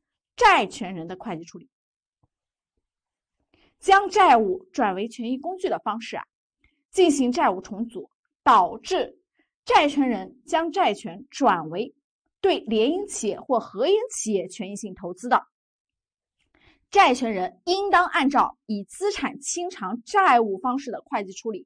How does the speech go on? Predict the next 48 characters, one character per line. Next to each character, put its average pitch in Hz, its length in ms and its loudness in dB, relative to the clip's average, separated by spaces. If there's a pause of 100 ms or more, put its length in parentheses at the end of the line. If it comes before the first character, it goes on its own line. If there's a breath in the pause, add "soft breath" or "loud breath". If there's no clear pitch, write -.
规 320 240 -4
定， - 320 -6 (640)
计 339 300 6
量 190 320 -4
其 220 300 -8
初 339 420 -2
始 - 260 -10
投 185 180 -10
资 220 140 -6
成 214 220 -6
本， 214 180 -2 (1300)
放 403 440 6
弃 277 300 -2
债 254 280 2
权 202 200 -8
的 196 100 -6
公 285 220 0
允 285 80 -4
价 196 180 -8
值 170 180 -16
与 196 160 -14
账 330 300 2
面 226 160 -4
价 208 200 -4
值 - 100 -18
之 226 140 -16
间 254 160 -8
的 185 80 -8
差 302 260 -6
额， 190 240 -10 (600)
应 285 280 8
当 277 220 8
计 277 180 -2
入 180 320 -6 (100)
当 302 300 2
期 294 160 -8
损 277 260 -10
益、 175 120 -20 (280)
投 165 280 -6
资 220 160 -8
收 226 160 -6
益。 185 160 -12 (760)
啊， - 200 -18 (300)
什 - 160 -8
么 277 80 -2
意 349 140 -4
思 302 120 -6
呢？ 277 160 -2